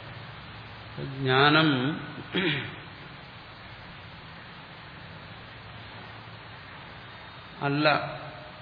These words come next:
ഉറക്കത്തെയും ഉണർവിനെയൊക്കെ തീരുമാനിക്കുന്നത്. അതിനാണ് ഇവിടെ പ്രാരബ്ധം എന്ന് പറയുന്നത്. അത് അതിന്റെ വഴിക്ക് പ്രവർത്തിക്കും. അതെന്താ? അതെവിടെ നിന്ന് വന്നത്? അത് ഈ പ്രപഞ്ച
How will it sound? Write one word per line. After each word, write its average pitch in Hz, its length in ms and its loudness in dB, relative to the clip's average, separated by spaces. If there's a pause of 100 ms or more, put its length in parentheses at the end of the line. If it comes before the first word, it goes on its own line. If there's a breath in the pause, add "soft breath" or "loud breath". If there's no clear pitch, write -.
(320)
ഉറക്കത്തെയും 135 960 4
ഉണർവിനെയൊക്കെ 131 580 4
തീരുമാനിക്കുന്നത്. 117 800 0 (1800)
അതിനാണ് 131 260 2
ഇവിടെ 131 180 2
പ്രാരബ്ധം 120 600 2
എന്ന് 113 180 0
പറയുന്നത്. - 340 -6 (1200)
അത് 127 260 8
അതിന്റെ 143 220 6
വഴിക്ക് 143 240 8
പ്രവർത്തിക്കും. 117 540 0 (840)
അതെന്താ? 131 360 6
അതെവിടെ 131 360 6
നിന്ന് 135 140 4
വന്നത്? 120 400 2 (1700)
അത് 131 520 -6
ഈ 123 40 -4 (100)
പ്രപഞ്ച 123 420 2